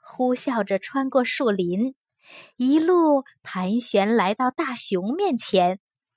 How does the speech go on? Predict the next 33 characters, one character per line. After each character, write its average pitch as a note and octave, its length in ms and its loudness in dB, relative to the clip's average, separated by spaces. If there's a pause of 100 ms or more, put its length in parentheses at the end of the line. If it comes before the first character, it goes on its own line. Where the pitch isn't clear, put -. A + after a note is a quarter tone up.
(580)
随 F3+ 320 -2
着 G3+ 160 -2
风 C4 340 -4
儿 A#3+ 140 -2
吹 C#4+ 340 -4
过， B3 380 4 (420)
树 E4 360 0
上 C4+ 240 -2
的 B3 100 0
黄 G#3+ 300 0
叶 C4 440 4 (200)
纷 A3 360 -6
纷 A#3 280 -4
飘 C4+ 340 -4
落。 C4+ 320 4 (1000)
这 E4+ 160 0
时， C#4 420 0 (480)
大 A3 220 -2
熊 G#3+ 400 -2
恰 E4 420 -2
恰 C4 260 2
好 G#3 420 6 (380)
打 B3+ 200 2
了 C4+ 120 6
一 D4 140 2
个 G#4 140 6
响 A#3 480 4
亮 F4 320 4
的 C#4 100 8
喷 G#4 260 2 (160)
嚏。 - 360 4 (720)
阿 F4 120 6
嚏！ C#4+ 520 4